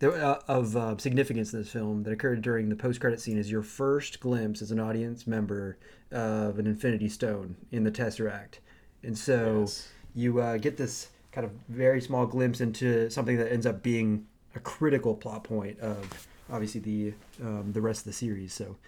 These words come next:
Speaker 1: um, I just love this kind of
Speaker 2: Yeah.
Speaker 1: slow build. It's like this slow burn we're getting through phase one.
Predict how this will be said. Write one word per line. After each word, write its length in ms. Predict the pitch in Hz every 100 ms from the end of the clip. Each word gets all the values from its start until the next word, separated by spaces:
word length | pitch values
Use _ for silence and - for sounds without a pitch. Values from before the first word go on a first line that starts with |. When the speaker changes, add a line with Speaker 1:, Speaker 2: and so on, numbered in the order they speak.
| - - -
Speaker 1:
um, 580 | - 104 104 101 95 98 - -
I 60 | 113
just 120 | 113
love 280 | 123 139 131
this 140 | 120
kind 120 | 147
of 60 | 120
Speaker 2:
Yeah. 80 | 104
Speaker 1:
slow 260 | 139 143
build. 340 | 127 127 120 101
It's 100 | 123
like 80 |
this 120 | 117 110
slow 300 | - 127 131
burn 320 | 123 120 113
we're 120 | 107
getting 440 | 107 107 101 107 - - -
through 140 | 120
phase 340 | 120 117 110
one. 480 | 104 117 113 104 95